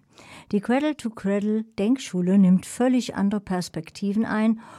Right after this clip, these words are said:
um den globalen Herausforderungen intelligent zu begegnen. Thomas von Wittern ist Geschäftsführer der Firma Regain Systems G M B H. Er wird sich hauptsächlich zum Thema Lifecycle-Analysen,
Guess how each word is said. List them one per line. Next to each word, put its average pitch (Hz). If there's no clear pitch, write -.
um 220
den 214
globalen 180
Herausforderungen 190
intelligent 175
zu -
begegnen. 175
Thomas 254
von 208
Wittern 262
ist 220
Geschäftsführer 214
der 190
Firma 202
Regain 180
Systems 190
G 190
M 160
B 170
H. 160
Er 202
wird 233
sich 240
hauptsächlich 226
zum 185
Thema 214
Lifecycle-Analysen, 196